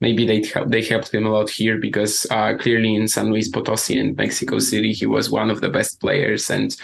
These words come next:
easily could have claimed one of these titles if he just beat Koepfer or, or Tirante. So,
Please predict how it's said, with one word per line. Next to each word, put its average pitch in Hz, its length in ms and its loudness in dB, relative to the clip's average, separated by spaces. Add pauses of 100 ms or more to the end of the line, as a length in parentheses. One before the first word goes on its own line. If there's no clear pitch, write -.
(340)
easily 139 420 4
could 113 200 2
have 104 160 -2
claimed 107 360 0
one 107 200 0
of 107 100 -4
these 107 200 -4
titles 110 460 -2
if - 120 0
he 113 100 -4
just 107 300 -2
beat 110 180 -2
Koepfer 110 400 -2
or, 107 340 0
or 117 200 -2
Tirante. 110 500 -2
So, 107 380 0